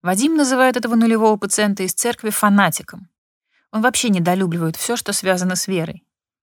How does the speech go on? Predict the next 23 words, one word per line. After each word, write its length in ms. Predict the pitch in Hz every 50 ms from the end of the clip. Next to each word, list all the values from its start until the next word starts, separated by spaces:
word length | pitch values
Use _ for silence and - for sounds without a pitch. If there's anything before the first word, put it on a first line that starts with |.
| _ _ _ _ _ _
А 140 | - 208 196
я 200 | 185 247 339 403
вот 140 | 359 - -
к 60 | -
церкви 480 | - - 196 165 - - 160 165 170 _
тепло 300 | - - 294 - - 202
отношусь. 600 | 175 170 - 175 170 165 - - 170 175 - - _ _ _ _ _ _ _ _ _ _
И 100 | - 233
я 160 | 226 247 269
верю, 300 | 254 220 208 185 175 170
что 200 | 165 - - 190
наш 280 | 185 196 180 170 - -
мир 200 | 196 254 320 311
не 140 | 262 269 294
мог 300 | 285 233 185 165 151 -
возникнуть 560 | 165 160 160 175 202 254 269 - 220 180 -
сам 240 | - - 185 196 180
собой 480 | - - 165 151 165 202 254 254 - _ - - - _ _
из 140 | 226 -
каких-то 500 | - - 202 - - 214 - - 185 165 -
атомов 520 | - 196 247 269 - 220 202 185 180 - 196
и 60 | 196
молекул. 580 | 196 202 202 196 170 160 165 - - 175 175